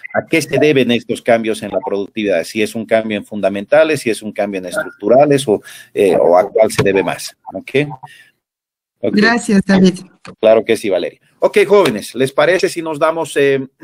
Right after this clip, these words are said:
Speaker 1: hasta las... Eh, eh, nos damos unos, eh, cinco minutitos y en cinco minutitos estamos de vuelta? ¿Estamos bien, jóvenes? No sé si hay alguna otra crítica, eh, algún otro, al-,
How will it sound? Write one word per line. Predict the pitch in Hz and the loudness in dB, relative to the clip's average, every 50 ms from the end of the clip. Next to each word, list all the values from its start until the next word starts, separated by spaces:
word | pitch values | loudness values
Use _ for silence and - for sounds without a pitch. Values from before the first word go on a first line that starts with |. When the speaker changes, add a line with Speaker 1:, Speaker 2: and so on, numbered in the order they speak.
| 151 147 139 - - _ _ _ | -10 -10 -10 -10 -12 _ _ _
Speaker 1:
hasta | - 135 139 135 135 - - 139 | -8 -4 -4 -4 -4 -4 -2 0
las... | 131 131 123 127 123 - - | 0 0 0 -2 -4 -4 -4
Eh, | 127 120 117 117 113 117 113 - _ _ _ _ _ _ _ _ _ | -2 0 0 0 0 -2 -4 -10 _ _ _ _ _ _ _ _ _
eh, | - 120 120 117 113 110 | -4 -2 -2 0 -2 -2
nos | 123 127 127 127 | 0 -2 0 2
damos | 143 143 147 151 143 - | 2 0 0 -2 -4 -6
unos, | 156 147 143 143 143 143 - | -4 -2 -2 -2 -2 0 2
eh, | 139 131 127 127 123 120 | 2 4 4 4 2 0
cinco | - - - 156 165 143 - 156 | -4 -6 -8 -8 -4 -2 -2 0
minutitos | 156 156 151 156 147 170 170 165 - 180 170 - | 0 -2 -2 -2 0 -2 -2 0 -2 -4 -2 -2
y | 147 | -2
en | 135 135 | -4 -2
cinco | 135 156 156 143 151 151 | -4 -6 -2 -2 0 0
minutitos | 151 151 151 151 160 160 151 160 147 - | 0 -2 -2 0 -2 0 0 0 0 0
estamos | 151 143 - 147 151 156 143 | 0 0 2 2 2 4 2
de | 143 143 | 2 2
vuelta? | 135 151 160 160 165 - 196 208 220 214 _ _ _ _ _ _ _ | 2 2 2 2 2 2 0 0 0 -2 _ _ _ _ _ _ _
¿Estamos | - 147 143 - 180 190 196 180 | -2 -2 0 2 2 0 0 0
bien, | 160 180 185 190 185 | 0 0 0 0 2
jóvenes? | - 190 185 175 185 185 185 190 170 - | 2 2 4 4 2 2 0 -2 -2 -2
No | 160 156 143 | -2 -4 -2
sé | - 170 165 | 0 -2 -2
si | - 156 | 2 2
hay | 147 147 143 | 4 4 4
alguna | 143 139 139 143 143 139 | 4 4 2 2 2 2
otra | 135 - 127 123 | 2 0 -2 -2
crítica, | - - 151 160 156 - - 147 - - 151 151 147 - _ _ _ _ _ _ | 0 0 0 0 0 0 -4 -2 0 0 0 0 0 -4 _ _ _ _ _ _
eh, | - 117 | 0 2
algún | 117 120 120 123 127 127 | 2 2 2 0 0 0
otro, | 127 127 - 120 117 113 110 107 - 95 | 0 0 0 0 0 2 2 2 2 0
al-, | 113 110 107 101 104 95 80 65 71 - | 0 0 -2 -2 -4 -4 -6 -8 -12 -16